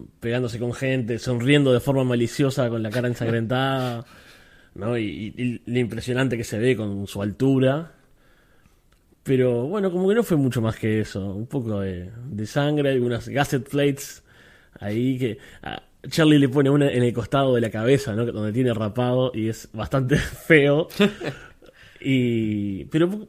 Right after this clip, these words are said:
Speaker 1: poco más. Charlie no, no, no me está gustando mucho este, este último run que está teniendo, ¿no? Como que, no sé, le encuentro falta de intensidad, no sé, de, de, de ritmo. Hablábamos un poco ahora antes de, de empezar a grabar de eso, ¿no?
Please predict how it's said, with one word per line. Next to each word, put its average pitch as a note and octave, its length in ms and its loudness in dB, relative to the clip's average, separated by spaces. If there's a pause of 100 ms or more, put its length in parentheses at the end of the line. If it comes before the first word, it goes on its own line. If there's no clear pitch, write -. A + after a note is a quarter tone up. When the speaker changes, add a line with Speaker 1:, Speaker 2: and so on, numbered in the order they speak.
Speaker 1:
poco G#3 220 2
más. G3+ 340 0
Charlie F3 500 2
no, C#3 300 -4
no, B2+ 140 -4
no A2+ 240 -6
me C3 80 -2
está C#3+ 100 -2
gustando B2 400 0
mucho A#2+ 300 -4
este, F#2 520 -12 (220)
este - 180 -12
último A2+ 300 -4
run B2+ 220 -4
que G#2 60 -8
está A2 120 -10
teniendo, C#3 640 -2 (840)
¿no? B2 140 -8
Como G2 160 -10
que, - 220 -16
no A2+ 100 -14
sé, G2+ 320 -10
le G2 120 -8
encuentro A2+ 580 -4
falta C3 420 -2
de A2 100 -2
intensidad, C3 720 0
no A#2+ 180 -2
sé, F#3+ 240 0
de, G#2 300 0
de, G2+ 160 -6
de G#2+ 180 -2
ritmo. A2+ 600 2
Hablábamos C3+ 400 0
un C3 80 -4
poco B2+ 160 -2
ahora B2 140 0
antes G#2 200 -6
de, G2 180 -8
de G#2 60 -8
empezar G#2+ 280 -4
a - 20 0
grabar A2 340 -2
de A#2+ 80 2
eso, A2 180 -4
¿no? E3 300 -6